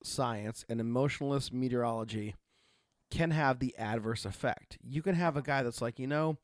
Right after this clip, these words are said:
this is a pretty serious situation," and he's smiling and bubbly and fun, and,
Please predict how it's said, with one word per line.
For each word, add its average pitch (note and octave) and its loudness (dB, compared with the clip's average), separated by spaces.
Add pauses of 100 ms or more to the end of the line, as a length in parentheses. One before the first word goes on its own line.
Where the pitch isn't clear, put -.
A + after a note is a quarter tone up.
(260)
this - 0
is C#3+ -4
a B2 4
pretty D3+ 2
serious D3+ 0
situation," B2+ -2
and G2 -8
he's F2 -8
smiling C#3 2
and A2 -6
bubbly B2+ 0
and G#2+ -8
fun, B2+ 0
and, A#2 -6